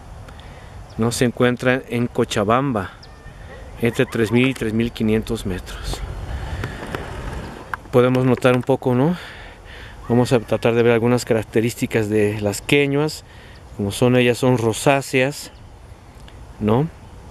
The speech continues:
Tienen hojas compuestas, imparipinadas, de bordes aserrados,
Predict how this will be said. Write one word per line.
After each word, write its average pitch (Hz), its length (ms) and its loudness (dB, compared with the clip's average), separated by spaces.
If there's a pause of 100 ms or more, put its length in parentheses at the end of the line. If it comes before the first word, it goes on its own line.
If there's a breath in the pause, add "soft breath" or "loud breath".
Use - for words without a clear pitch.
(720)
Tienen 120 360 2
hojas 117 320 0
compuestas, 120 840 2
imparipinadas, 113 1120 0 (400 loud breath)
de 104 60 4
bordes 104 420 2
aserrados, 110 960 0